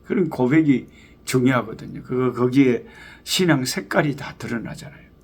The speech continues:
주님께서는 수천 년 동안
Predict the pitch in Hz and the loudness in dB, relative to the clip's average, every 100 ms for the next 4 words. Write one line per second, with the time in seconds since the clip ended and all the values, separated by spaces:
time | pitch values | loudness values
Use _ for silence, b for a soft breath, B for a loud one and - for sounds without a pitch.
0 | - - - - - _ - - - - | -20 -20 -20 -20 -20 _ -20 -20 -20 -20
1 | _ - - _ - - b b b b | _ -20 -20 _ -14 -14 b b b b
2 | b b - 143 151 156 147 143 139 135 | b b 2 4 6 4 4 6 6 4
3 | - - 220 151 120 117 - 117 120 170 | -4 -2 0 2 0 -2 -2 0 0 -2
4 | - | -8